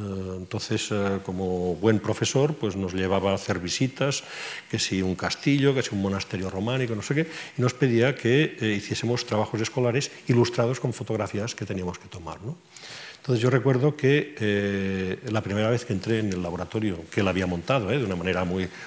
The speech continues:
rudimentaria, una pequeña ampliadora, un cuarto oscuro, nada. Pues, y yo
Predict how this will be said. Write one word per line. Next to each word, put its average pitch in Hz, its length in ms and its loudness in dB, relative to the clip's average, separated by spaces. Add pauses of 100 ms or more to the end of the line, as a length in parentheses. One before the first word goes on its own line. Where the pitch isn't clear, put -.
rudimentaria, 101 520 2
una 95 140 -2
pequeña 95 280 0
ampliadora, 90 640 0
un 90 140 -2
cuarto - 300 -6
oscuro, 104 420 -4
nada. 101 220 -4 (640)
Pues, 117 300 0
y 120 100 4
yo 139 240 6